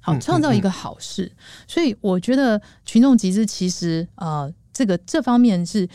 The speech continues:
Speaker 1: 出版社你真的在投入之前，首先在选品上自己就要有，有一个，呃，自己的构想。这构想其实还是，
Speaker 2: 嗯。
Speaker 1: 你要交到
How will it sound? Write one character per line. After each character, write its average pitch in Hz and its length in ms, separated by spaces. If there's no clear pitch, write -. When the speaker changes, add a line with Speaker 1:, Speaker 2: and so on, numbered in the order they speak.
Speaker 1:
出 - 140
版 175 240
社 180 280
你 156 160
真 226 180
的 220 80
在 180 80
投 180 220
入 214 120
之 190 140
前， 156 320
首 180 200
先 247 140
在 247 140
选 190 320
品 156 240
上 170 460
自 - 160
己 165 140
就 202 120
要 170 220
有， 160 340
有 151 160
一 147 80
个， 180 160
呃， 147 260
自 - 180
己 190 120
的 160 120
构 180 260
想。 - 260
这 - 180
构 359 140
想 190 200
其 208 160
实 208 120
还 196 200
是， 247 220
Speaker 2:
嗯。 208 60
Speaker 1:
你 233 80
要 269 180
交 330 300
到 285 240